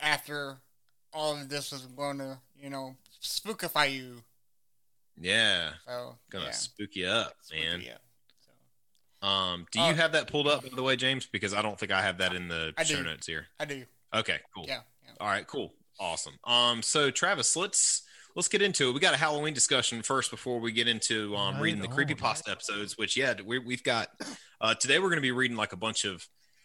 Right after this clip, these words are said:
Speaker 2: uh, music-related creepypastas. And for those of you who don't know what a creepypasta is, it's basically just an internet ghost story. Uh, and, um,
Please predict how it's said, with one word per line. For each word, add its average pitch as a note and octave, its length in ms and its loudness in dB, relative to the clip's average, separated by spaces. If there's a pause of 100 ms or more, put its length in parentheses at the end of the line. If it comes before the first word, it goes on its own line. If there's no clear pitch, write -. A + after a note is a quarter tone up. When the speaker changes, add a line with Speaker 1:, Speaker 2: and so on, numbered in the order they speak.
(120)
Speaker 2:
uh, F#2 260 2
music-related A#2 1120 0 (340)
creepypastas. F#2+ 920 0
And G2 80 -4
for G#2+ 100 -4
those A#2+ 260 2
of A#2+ 80 -2
you A#2 140 2
who A2 100 0
don't A#2 200 0
know A#2 100 -2
what G2 80 -2
a - 40 0
creepypasta G#2+ 600 0
is, G2 440 0
it's C3+ 140 0
basically D3+ 320 0
just - 200 2
an - 80 -6
internet A2 380 0
ghost F2 200 0
story. D2 360 -10 (220)
Uh, E2+ 380 2
and, F2+ 360 0
um, E2 300 -4